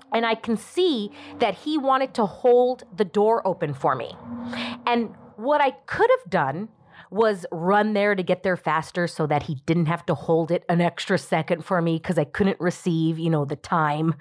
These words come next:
<laughs> right? "Oh, I don't want him to wait too long for me, so I better run there." Such B S, right? That's like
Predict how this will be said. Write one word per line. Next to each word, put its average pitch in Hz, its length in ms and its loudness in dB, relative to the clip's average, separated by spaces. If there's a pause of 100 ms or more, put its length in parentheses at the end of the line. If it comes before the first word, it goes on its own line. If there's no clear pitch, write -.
<laughs> - 120 -20
right? 208 320 2 (180)
"Oh, 175 180 2
I 156 100 0
don't 165 160 -2
want 190 180 0
him 226 160 -2
to 262 80 2
wait 320 320 2
too 285 180 -2
long 220 280 4
for 220 160 -2
me, 226 120 2
so - 200 -2
I 196 100 4
better 269 340 2
run 320 360 2
there." 165 260 0 (480)
Such - 460 -4
B 135 180 2
S, 131 320 -6
right? 160 220 0
That's - 240 -2
like 190 240 -2